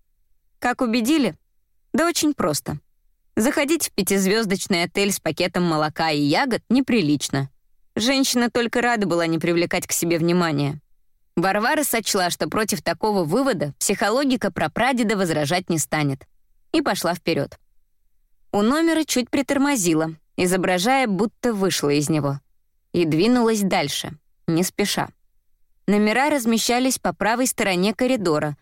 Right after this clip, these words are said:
чтобы выходить окнами на Невский. Стену напротив украшали бра в стиле модерн и фотографии Петербурга.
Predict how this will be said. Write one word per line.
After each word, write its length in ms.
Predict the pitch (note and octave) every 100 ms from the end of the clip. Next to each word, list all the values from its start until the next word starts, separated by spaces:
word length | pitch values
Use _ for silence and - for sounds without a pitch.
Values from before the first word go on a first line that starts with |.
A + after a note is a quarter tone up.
| _ _
чтобы 320 | - - G3+
выходить 480 | F3+ F#3 G3 A3 -
окнами 320 | G3 F3 E3+
на 140 | E3+ F#3
Невский. 500 | F3+ C#3+ - - - _ _ _ _ _ -
Стену 420 | - G#3+ A#3+ A3+
напротив 580 | F#3 D#3 G#3+ A#3+ G#3+ G3
украшали 560 | E3+ E3+ - G3+ G3
бра 360 | D3 C#3 F3+ G#3+
в 60 |
стиле 380 | F#3 - F#3 F#3
модерн 580 | E3+ E3 D#3 E3+ E3+ D#3+ - _ _
и 80 | B3
фотографии 640 | B3+ E3+ D#3 D#3+ F3 F3
Петербурга. 720 | D#3+ - F3+ E3 E3+ - -